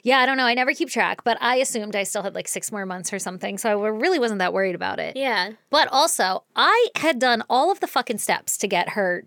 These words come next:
Speaker 1: spayed or whatever it is
Speaker 2: Yeah.
Speaker 1: they do. Yeah. Spay?
Speaker 2: Yeah.
Speaker 1: Spayed?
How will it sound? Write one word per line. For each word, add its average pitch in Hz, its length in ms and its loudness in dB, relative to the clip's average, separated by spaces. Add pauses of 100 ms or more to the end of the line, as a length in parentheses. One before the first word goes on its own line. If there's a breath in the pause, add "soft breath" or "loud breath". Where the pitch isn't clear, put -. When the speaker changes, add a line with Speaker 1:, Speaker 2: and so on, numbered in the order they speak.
Speaker 1:
spayed 170 540 0 (120)
or 220 140 2
whatever 185 340 2
it 165 60 0
is 165 140 0
Speaker 2:
Yeah. 294 140 0
Speaker 1:
they 175 60 -2
do. 170 340 -6
Yeah. 190 320 -4 (320 soft breath)
Spay? 220 540 0 (140)
Speaker 2:
Yeah. 269 240 -6
Speaker 1:
Spayed? 247 1200 -4